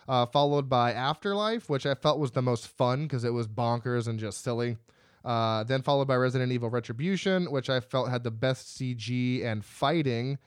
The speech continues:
choreography. Uh, then the first one, 'cause I felt like that had the best story, uh, 'cause it was very involved, a lot of layers, very well done. Uh, then that's followed by Resident Evil Apocalypse, 'cause that one was just the most bonkers with the Nemesis and all the fighting and shit. And then, uh, yeah, the final chapter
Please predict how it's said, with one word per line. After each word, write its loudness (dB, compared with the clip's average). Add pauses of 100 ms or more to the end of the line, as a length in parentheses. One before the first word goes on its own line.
(220)
choreography. 0 (500)
Uh, 4
then 4
the 4
first 2
one, 0
'cause 0
I 2
felt 0
like -2
that -2
had -2
the -2
best -2
story, 0 (140)
uh, -2
'cause -14
it -6
was -6
very 0
involved, 0
a -2
lot 2
of 0
layers, -2
very 0
well 0
done. -2 (640)
Uh, 6
then 4
that's 2
followed 4
by 4
Resident 0
Evil -2
Apocalypse, -2
'cause -4
that 2
one 2
was -2
just -6
the -4
most -2
bonkers 0
with -4
the -2
Nemesis -2
and -6
all -4
the -8
fighting -2
and -4
shit. -4
And -2
then, 2
uh, 2
yeah, 2
the 2
final 2
chapter 0